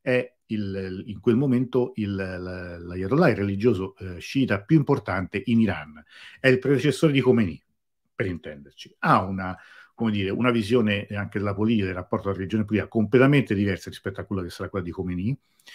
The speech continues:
È, diciamo, quietista, ha buoni rapporti con lo Shah, ehm,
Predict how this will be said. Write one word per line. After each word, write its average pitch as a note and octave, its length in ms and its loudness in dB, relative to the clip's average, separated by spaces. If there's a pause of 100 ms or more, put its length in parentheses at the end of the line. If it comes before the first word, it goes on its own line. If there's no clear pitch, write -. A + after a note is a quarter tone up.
(240)
È, A2+ 140 2
diciamo, G2 320 -2
quietista, G2 640 -2
ha B2 220 4
buoni F#2+ 280 -2
rapporti F#2 440 -6
con F2+ 120 -8
lo F2 80 -8
Shah, E2 360 -12 (440)
ehm, F2+ 1300 -4